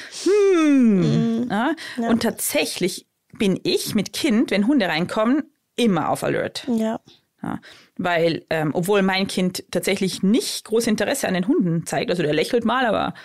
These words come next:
Speaker 1: mein Kind geht ja wirklich nicht auf die Kinder, Hunde zu, mir einfach bewusst ist, das ist eine potenzielle Konfliktsituation.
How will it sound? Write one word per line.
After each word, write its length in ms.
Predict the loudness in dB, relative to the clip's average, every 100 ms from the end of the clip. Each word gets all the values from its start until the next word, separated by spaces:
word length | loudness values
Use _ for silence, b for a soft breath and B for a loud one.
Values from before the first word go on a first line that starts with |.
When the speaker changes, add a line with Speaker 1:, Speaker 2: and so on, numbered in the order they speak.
| B B
Speaker 1:
mein 140 | -2
Kind 160 | -2 -2
geht 140 | 0
ja 80 | 0
wirklich 200 | 0 0
nicht 160 | 0 0
auf 60 |
die 100 | -4
Kinder, 280 | -4 -2 -2 -2
Hunde 180 | -2 -2
zu, 320 | -2 0 0 -2 B B -4
mir 120 | -2
einfach 200 | -2 -4
bewusst 520 | -4 -2 0 0 0
ist, 220 | -2 0
das 140 | -2 -2
ist 580 | -2 0 -2 -6 -10 -14 _ _ _ _ _ -6
eine 120 | -4
potenzielle 600 | -2 -2 0 0 0 0
Konfliktsituation. 1000 | 0 -2 -2 -2 -2 0 -2 0 0 0